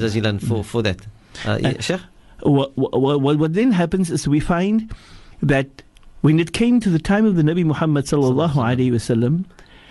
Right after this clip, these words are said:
Speaker 1: we find that the Nabi sallallahu alaihi wasallam, when he performed Hajj, or in his, uh, presence as Nabi amongst the people in, in the Arabian Peninsula at that moment, Hajj was a normal performance of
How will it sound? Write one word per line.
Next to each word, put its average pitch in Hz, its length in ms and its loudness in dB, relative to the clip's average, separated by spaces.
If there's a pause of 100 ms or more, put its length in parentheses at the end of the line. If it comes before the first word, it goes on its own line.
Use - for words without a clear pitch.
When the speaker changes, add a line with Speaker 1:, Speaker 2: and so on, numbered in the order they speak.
(140)
Speaker 1:
we 147 100 2
find 180 380 0
that 151 140 -2
the 147 80 2
Nabi 180 180 2
sallallahu 156 540 0
alaihi 139 340 2
wasallam, 139 300 0
when 135 160 0
he 170 180 0
performed 151 440 0
Hajj, 151 340 -4 (1000)
or 156 240 2
in 226 160 4
his, 202 300 2 (260)
uh, 135 120 2
presence 180 460 2
as 139 240 -2
Nabi 143 300 2
amongst 139 360 2
the 123 220 0
people 156 400 0
in, 135 220 0
in 127 120 2
the 127 120 2
Arabian 135 280 2
Peninsula 143 440 0
at 131 80 -4
that 127 160 -4
moment, 143 260 -2 (380)
Hajj 214 280 -2
was 190 160 -2
a 170 40 2
normal 165 300 2
performance 151 500 0
of 135 120 -4